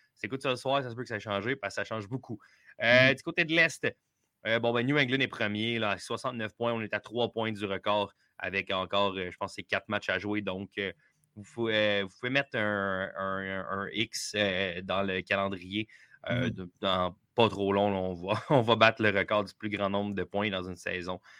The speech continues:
Speaker 1: en
Speaker 2: Ouais.
Speaker 1: M L S. Puis ça va être le New England Revolution qui va aller chercher. Euh, par la suite, deuxième, bon, on a Nashville avec, euh, quarante-neuf points, quand même vingt points derrière. <laughs>
Speaker 2: Mhm.
Speaker 1: Ça a pas d'allure. <laughs> Niaiseux.
Speaker 2: Ouais.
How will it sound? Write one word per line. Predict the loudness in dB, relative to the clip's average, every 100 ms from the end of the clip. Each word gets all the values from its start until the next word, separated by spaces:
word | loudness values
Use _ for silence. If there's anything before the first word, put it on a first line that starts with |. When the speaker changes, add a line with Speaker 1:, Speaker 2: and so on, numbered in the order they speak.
| -8
Speaker 1:
en | 2
Speaker 2:
Ouais. | 4
Speaker 1:
M | 4
L | 2
S. | 2 -2 -4 -4 -4
Puis |
ça | -2 0
va |
être | 0 -2
le | -4 0
New | 2
England | 4 4 4 4
Revolution | 4 2 -2 -4 -6
qui | 0
va |
aller | 0
chercher. | -2 -10 -6 -8 -8 _ _ _ _ _ _ _ _ _ _ _ _ 0
Euh, | 4
par | 6
la | 6
suite, | 6
deuxième, | 6 6 6 4
bon, | 4 4
on |
a | 2
Nashville | 4 4 4 4 2 2 -6 -20 -2
avec, | 0 2 0
euh, | 0
quarante-neuf | 4 4 4 -2
points, | -2 -4
quand | -2 -2
même | -2
vingt | 0 -2 0
points | -2 0
derrière. | 0 4 2
<laughs> | 2 -8 -12 -18 -20 _
Speaker 2:
Mhm. | -2 0 -2 -4 _
Speaker 1:
Ça | -4
a | -2
pas | -4
d'allure. | -4 -6 -8 -12 -14
<laughs> | -2
Niaiseux. | 0 2 0 -2 -8 -18 -10
Speaker 2:
Ouais. | -8